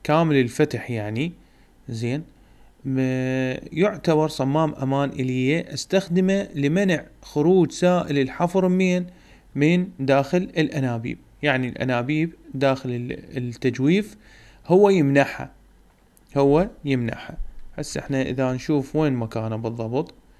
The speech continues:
هذا شوفه هنا، هو يكون هنا، هذا، هذا مكانه. يسموه احنا اكو تسميات ان شاء الله هسه راح نتعرض لها،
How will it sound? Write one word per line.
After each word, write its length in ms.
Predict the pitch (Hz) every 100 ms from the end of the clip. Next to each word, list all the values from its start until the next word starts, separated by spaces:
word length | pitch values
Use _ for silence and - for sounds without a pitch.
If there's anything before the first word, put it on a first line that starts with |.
| - - - -
هذا 220 | - 110
شوفه 320 | 120 123 120
هنا، 340 | 120 117 117 -
هو 140 | 156 147
يكون 300 | 139 175 170
هنا، 220 | 165 139
هذا، 500 | 117 139 127 113 131 - _
هذا 180 | 139 117
مكانه. 460 | 113 113 117 120 147 - _ - _
يسموه 500 | 196 180 202 202 190
احنا 380 | 180 175 170 160
اكو 160 | -
تسميات 500 | 165 147 151 135 127
ان 60 | 131
شاء 200 | 127 127
الله 160 | 131 117
هسه 180 | 113
راح 140 | 123 110
نتعرض 420 | 113 107 107 107
لها، 280 | 165 170